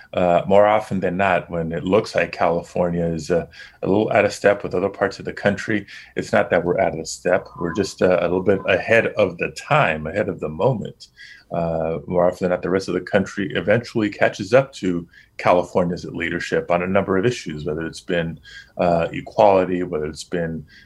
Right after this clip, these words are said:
uh, you know, climate change and environmental protection, or, or, uh, even the, how we administer and secure our democracy, increasing access to the ballot. We just came off a tremendously successful, uh, election cycle despite the covid nineteen pandemic.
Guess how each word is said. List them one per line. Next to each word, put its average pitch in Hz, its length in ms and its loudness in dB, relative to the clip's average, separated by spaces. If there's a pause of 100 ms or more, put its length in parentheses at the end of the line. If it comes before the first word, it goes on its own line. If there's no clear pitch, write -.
(140)
uh, 80 420 0
you 87 60 -12
know, 78 140 -6
climate 98 420 2
change 92 480 0
and 82 140 -6
environmental 90 500 0
protection, 90 720 -2
or, 76 240 -4 (300)
or, 82 280 0
uh, 82 160 0 (220)
even 95 260 4
the, 104 400 -2
how 107 200 4
we 101 220 2
administer 107 680 0
and 107 100 2
secure 113 300 0
our 113 140 4
democracy, 104 680 -2
increasing - 440 -6
access - 300 -4
to - 120 -6
the - 80 -2
ballot. 104 320 2
We 80 80 -8
just - 180 -14
came 92 140 -2
off 90 160 0
a 92 80 -2
tremendously 90 540 -6
successful, - 760 -4 (340)
uh, 90 400 4
election 98 440 2
cycle 87 340 -2
despite 139 460 0
the 110 40 -4
covid 76 340 -8
nineteen 78 400 -8
pandemic. 80 600 -6